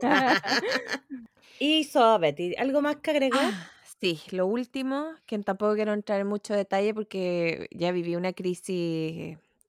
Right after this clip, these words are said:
Speaker 3: crisis emocional estos días. Tengo un problema con el water. El water, em, es que no sabría cómo explicarlo, porque no podría decir que se rebalsa,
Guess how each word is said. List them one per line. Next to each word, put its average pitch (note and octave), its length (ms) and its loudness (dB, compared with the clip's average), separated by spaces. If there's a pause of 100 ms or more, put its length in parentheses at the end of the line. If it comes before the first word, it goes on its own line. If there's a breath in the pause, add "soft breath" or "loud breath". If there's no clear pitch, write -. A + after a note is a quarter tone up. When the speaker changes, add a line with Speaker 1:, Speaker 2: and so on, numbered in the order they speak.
(240)
Speaker 3:
crisis D#3+ 500 -4
emocional D#3 840 -6
estos F#3+ 300 -10
días. G4 220 -6 (640 soft breath)
Tengo G#3 180 -4
un G#3 60 -4
problema F#3+ 300 0
con F#3 140 -2
el D#3 100 -2
water. D#3 400 -2 (680)
El E3+ 160 -2
water, F3 420 0 (140)
em, D3+ 720 -4 (200)
es - 100 -12
que G3 120 -4
no G3+ 120 0
sabría F#3+ 340 -2
cómo G#3 160 -2
explicarlo, C#3 680 -4
porque - 460 -6 (220)
no F3 160 -2
podría F3 300 2
decir G#3 220 -4
que B3 100 -4
se B3 140 -2
rebalsa, D#3+ 680 0